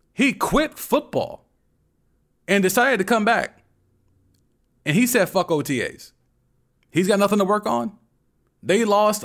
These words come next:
another receiver. He doesn't have Gronk back yet. He has nothing to work on. He has nothing to improve on.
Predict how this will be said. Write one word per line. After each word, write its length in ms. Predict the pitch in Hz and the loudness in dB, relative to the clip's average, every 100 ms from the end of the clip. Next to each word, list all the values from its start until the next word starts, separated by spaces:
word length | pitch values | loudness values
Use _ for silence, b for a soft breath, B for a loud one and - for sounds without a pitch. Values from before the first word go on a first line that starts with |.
| - | -2
another 300 | 190 214 208 | 2 2 2
receiver. 560 | 196 214 240 117 87 _ _ _ _ _ _ _ _ _ | 0 0 0 -2 -8 _ _ _ _ _ _ _ _ _
He 240 | - 247 | -2 0
doesn't 260 | 196 196 196 | 2 2 2
have 180 | 196 175 | 2 0
Gronk 400 | 151 233 247 156 | 2 2 0 0
back 260 | 156 143 | -2 0
yet. 300 | 131 98 - _ _ _ _ _ _ _ _ _ | -4 -4 -6 _ _ _ _ _ _ _ _ _
He 100 | 160 | 0
has 140 | 202 | 0
nothing 220 | 190 202 185 | 2 0 0
to 40 | |
work 220 | 175 208 | 0 -2
on. 320 | 240 - 202 - _ _ _ _ _ _ _ - | -4 -6 -8 -16 _ _ _ _ _ _ _ -4
He 60 | |
has 80 | 160 | 0
nothing 200 | 196 208 | 2 2
to 100 | 190 | 2
improve 360 | 180 190 233 226 | 0 0 -2 -2
on. 320 | 247 247 | -4 -6